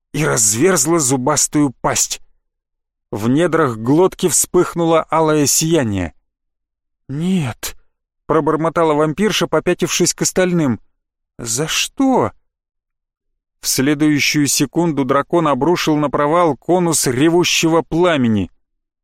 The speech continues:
Увидев накрывающее пространство красно-оранжевое зарево, вампирша инстинктивно отвернулась,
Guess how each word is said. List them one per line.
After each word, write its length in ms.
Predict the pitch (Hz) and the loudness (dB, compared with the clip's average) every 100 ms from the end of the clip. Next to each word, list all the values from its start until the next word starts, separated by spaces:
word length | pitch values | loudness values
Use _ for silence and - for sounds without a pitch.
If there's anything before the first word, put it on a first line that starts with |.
| _ _ | _ _
Увидев 400 | 131 156 160 - | -2 0 0 -2
накрывающее 640 | 147 143 147 156 147 - 147 | -4 -2 0 0 0 0 0
пространство 720 | - 139 - 151 147 - 143 | -2 -4 -2 -2 -2 -4 -4
красно-оранжевое 960 | - 151 - 139 135 147 127 131 127 | -2 -2 -2 -2 0 0 -2 0 0
зарево, 420 | 117 156 170 156 139 | 0 0 2 2 0
вампирша 640 | 131 147 - 185 - 160 | 0 -2 -2 -2 0 0
инстинктивно 800 | 156 - 160 147 - 180 160 151 | 0 -2 -2 -4 -2 -2 0 -2
отвернулась, 720 | 151 147 170 190 185 123 - | -2 -2 -2 0 0 0 -2